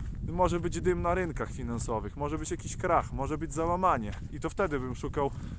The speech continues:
momentu wejścia w takie projekty. Także mam nadzieję, że było wartościowo, coś z tego podłapałeś. Ja bym się interesował. Teraz wam pokażę filmik,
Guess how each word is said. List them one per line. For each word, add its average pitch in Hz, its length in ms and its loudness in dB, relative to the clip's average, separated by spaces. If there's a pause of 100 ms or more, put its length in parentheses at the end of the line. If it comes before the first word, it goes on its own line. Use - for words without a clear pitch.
(120)
momentu 147 440 0
wejścia 135 500 2 (260)
w - 80 -10
takie 135 240 -4
projekty. 127 480 -2 (2500)
Także 143 640 4 (1120)
mam 165 140 0
nadzieję, 175 380 4
że 160 120 -2
było 165 220 2
wartościowo, 170 840 2 (180)
coś 156 160 -2
z - 100 -8
tego 160 200 -2
podłapałeś. 156 920 2 (1400)
Ja 156 180 4
bym 165 140 -2
się - 120 0
interesował. 165 840 2 (400)
Teraz 165 300 2
wam 151 160 -4
pokażę 151 440 0
filmik, 135 540 -4